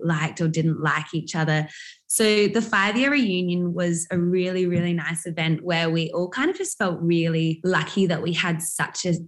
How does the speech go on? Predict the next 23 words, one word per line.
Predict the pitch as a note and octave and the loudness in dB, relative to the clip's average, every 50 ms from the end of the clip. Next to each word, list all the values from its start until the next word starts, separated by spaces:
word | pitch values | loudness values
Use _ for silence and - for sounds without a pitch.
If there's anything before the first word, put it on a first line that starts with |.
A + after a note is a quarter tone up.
| - | -12
positive | - - E3 D#3+ D#3+ E3+ E3 E3 D#3+ D#3+ D3+ D#3 D#3+ - _ | -6 -2 0 2 2 4 4 4 2 2 2 -2 -6 -6 _
experience | F3 E3 E3 - - - D#3+ D#3 D#3 D#3 D3+ D3 - - - | -6 -4 -4 -8 -4 0 0 2 2 2 0 -2 -4 -4 0
with | F3 E3 D#3+ E3 | 0 0 0 0
great | D3+ D3 C3 - - | -2 -2 -2 -2 0
people | E3 E3 D#3 D#3+ E3+ E3+ | 2 2 2 2 2 0
around | E3 D#3+ C#3+ C#3+ D3+ D#3+ D#3+ | 0 0 0 0 0 0 0
us | C#3+ E3+ D#3+ - - - - - - F#3+ | 0 -2 -2 -2 -4 -6 -8 -8 -4 -4
at | F3 - - | -4 -2 -2
school. | - - - - A3 G3+ F3 C3+ D3 F3 | -2 -2 -2 0 2 2 2 2 2 2
And | G3+ A3 | 2 4
I | A3+ | 2
think | A3+ A#3 A#3 A#3 A3+ | 4 4 4 4 4
it, | B3 A#3 F3+ - G3 | 4 2 2 0 0
like, | G3+ G3+ G3+ G3 F#3+ F#3+ | 2 2 2 2 2 2
really | F#3 F#3+ F#3 F#3+ F#3 | 2 4 4 2 0
goes | F#3 F3+ F3+ F3+ F3 - | 0 0 0 -2 -2 -4
to | - F#3+ | -6 -6
show | - - E3 E3 E3 | -4 -2 -2 0 0
how | D#3+ D#3 D#3+ D#3+ | 0 0 0 2
important | E3 E3+ D#3+ E3 E3+ E3 D#3+ D#3 D#3+ | 2 0 0 -2 -4 -6 -4 -4 -2
those | E3 E3 E3 D#3+ D#3 - | 0 0 0 0 0 0
years | D#3+ D#3 D#3 D#3 D#3 | 0 0 2 0 0
are. | D#3+ D3 D3+ D#3+ F3 A#3+ D4+ | -2 -2 -2 0 0 0 0